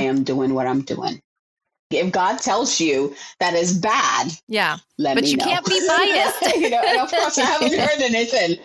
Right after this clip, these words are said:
Speaker 1: You know, I still, up to now, she hasn't told me anything. So either she hasn't asked God
Speaker 2: Yeah.
Speaker 1: because she knows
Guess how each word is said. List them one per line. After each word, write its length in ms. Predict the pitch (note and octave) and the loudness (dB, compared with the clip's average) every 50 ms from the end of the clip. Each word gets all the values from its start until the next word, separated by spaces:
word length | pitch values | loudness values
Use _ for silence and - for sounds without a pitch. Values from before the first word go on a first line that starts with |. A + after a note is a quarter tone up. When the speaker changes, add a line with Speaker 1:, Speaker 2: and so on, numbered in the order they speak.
| - - - | -10 -6 -2
Speaker 1:
You 120 | E4+ D#4 | 0 2
know, 560 | D4+ D#4+ F4 G#4 C5 C5+ F#5 F#5 F#5 F5+ F5 - - - - - - - - | 2 2 2 0 0 0 2 2 2 0 -2 -4 -10 -18 -20 -14 -8 -2 0
I 120 | - - | 0 0
still, 320 | - - - - E4+ D#4+ - - B3+ | 0 0 0 0 0 0 2 2 0
up 140 | C#4+ E4 - | 0 0 0
to 140 | - G4 C#4+ | -2 0 0
now, 180 | C#4+ B3+ A3 | 0 0 0
she 160 | A3+ - B3 | 0 0 0
hasn't 340 | A#3 A3+ A#3 C4+ C4 B3 A#3 | 0 2 2 2 2 2 2
told 200 | B3+ B3+ B3 A#3+ | 2 2 2 2
me 80 | A#3+ G#3+ F#3 - | 2 2 2 2
anything. 640 | A3 A#3+ A#3 B3+ B3 C4 B3+ G#3 F3 D3+ C#3+ D#3+ | 2 2 2 2 2 2 2 2 2 2 2 0
So 440 | E3 - G#3 F3+ D#3+ D#3 D3+ D3+ D3+ D3+ - - - - - - - - - - - - _ _ _ _ _ | 0 0 0 2 2 2 2 0 0 0 0 0 0 0 -2 -4 -6 -12 -16 -20 -20 -20 _ _ _ _ _
either 360 | - A3 A#3+ A3+ G3+ B3 A#3+ A#3+ | 0 0 2 2 2 2 2 0
she 180 | - - A#3+ | 0 0 0
hasn't 300 | B3+ G#3+ G#3 G#3+ G3+ F#3+ | 0 0 0 0 0 0
asked 360 | - F#3+ G3 A3 A3 F#3+ F#3+ | 2 2 2 2 2 2 2
God 20 | F3+ | 2
Speaker 2:
Yeah. 240 | D#3+ D3+ C#3+ C#3+ D#3 | 2 2 2 0 0
Speaker 1:
because 240 | E3+ - G3+ F#3+ | 0 0 0 0
she 120 | - F#3+ E3+ D#3 | 0 0 0 2
knows 640 | D#3 D#3+ F3 G#3+ D#4 G#4+ A4+ A#4 - - - - | 2 2 2 2 2 2 2 0 0 -2 -4 -8